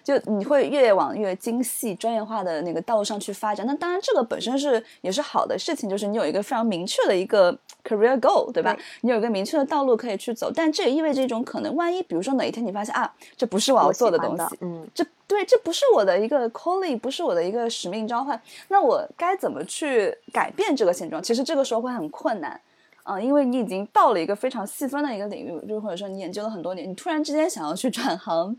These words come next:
Speaker 1: <laughs> 想要去跨专业，从零学一个新的一个学科，其实就很多人来说是没有这个勇气，或者是不敢想象的一件事情。
Speaker 2: 嗯。
Speaker 1: 嗯，所以就这也是，就涉及到就我当时为什么做那个栏目的初心嘛，就是因为我看到了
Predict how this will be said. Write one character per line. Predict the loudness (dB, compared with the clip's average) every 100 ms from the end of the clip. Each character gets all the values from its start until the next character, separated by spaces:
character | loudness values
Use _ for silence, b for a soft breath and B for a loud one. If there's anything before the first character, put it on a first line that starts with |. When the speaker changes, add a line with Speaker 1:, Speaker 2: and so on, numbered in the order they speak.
| -8
Speaker 1:
<laughs> | -10 -8
想 | -2 -2
要 |
去 | 0 -4
跨 | -4 -4 -2
专 | -2
业， | -2 -2
从 | -4 -8
零 | -4 -2
学 | 2 2
一 |
个 | 2 -2
新 | -2
的 | -2 -2
一 | -4
个 | -4 -4
学 | -4 -6
科， | -6
其 | -6
实 | -2 -2 -4 b b b b _
就 | -2 -2
很 | 0 -2
多 |
人 | 2
来 | 4
说 | 2
是 | 0 -2
没 | 0
有 | 0
这 | 0
个 | -4
勇 | -4 -6
气， | -10 -6 -4
或 | -4
者 |
是 | -4
不 | -6 -6
敢 | -6 -6
想 | -8 -10
象 | -8 -8
的 |
一 | -8
件 | -12 -12
事 | -12
情。 | -16 -18 -20 b b -14
Speaker 2:
嗯。 | -12 -10
Speaker 1:
嗯， | -8 -6
所 | 2 2
以 | 4 2 0 0 -6 -6
就 | -6 -6 -16 -20 _
这 | -2 0
也 |
是， | 0 -4
就 | -6 -4
涉 | 0
及 | 6
到 | 8 6 4 _ -2
就 | 2
我 | 4
当 | 4
时 | 2
为 | 0 -2
什 | -4
么 | -8
做 | -2 -2
那 | 0 -4
个 | -4 -4
栏 | -4
目 | -6
的 | -10 -10
初 | -10 -10
心 | -10 -10
嘛， | -10
就 | -10
是 | -12 -12
因 | -8
为 | -8
我 | -6 -6
看 | -6 -8
到 | -6 -4
了 | -6 -6